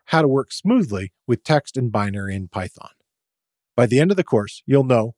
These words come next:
what an encoding is, what ascii is, how binary displays as octal and hex values, how U T F eight encodes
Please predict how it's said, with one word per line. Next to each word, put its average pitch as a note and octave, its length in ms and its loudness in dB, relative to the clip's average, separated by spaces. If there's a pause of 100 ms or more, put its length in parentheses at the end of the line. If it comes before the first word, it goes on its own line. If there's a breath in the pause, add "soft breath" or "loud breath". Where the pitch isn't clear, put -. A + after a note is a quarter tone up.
(380)
what C#3 240 4
an F3+ 120 2
encoding C3 520 0
is, F2+ 340 -18 (600)
what A#2+ 260 2
ascii A2+ 600 -4
is, G2 400 -12 (520)
how D3 220 2
binary C3+ 480 2
displays G#2 480 -4
as G2+ 220 -12 (100)
octal B2 420 0
and G2+ 140 -8
hex A2+ 240 -6
values, F#2 560 -8 (380)
how C3 100 2
U C3 240 2
T D#3+ 260 0
F A2 200 -4
eight D3 340 0 (180)
encodes A2+ 520 0